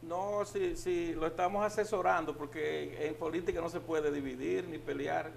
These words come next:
Y yo le expliqué a Carlos que de hace tiempo, yo sabía que la,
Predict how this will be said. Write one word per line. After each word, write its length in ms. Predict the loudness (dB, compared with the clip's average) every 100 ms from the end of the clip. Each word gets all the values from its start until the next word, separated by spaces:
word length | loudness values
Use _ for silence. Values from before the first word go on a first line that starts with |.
| -6
Y 80 |
yo 140 | -4 -2
le 80 | -2
expliqué 320 | -4 -2 0
a 140 | 2
Carlos 340 | 2 0 0 -6 -8 -12 -14 -12 -14 -14 -8
que 100 | -4
de 120 | 0
hace 200 | 0 0 -2
tiempo, 400 | 0 0 0 -6
yo 100 | -6
sabía 400 | -4 -4 -4 -6
que 140 | -6
la, 180 | -4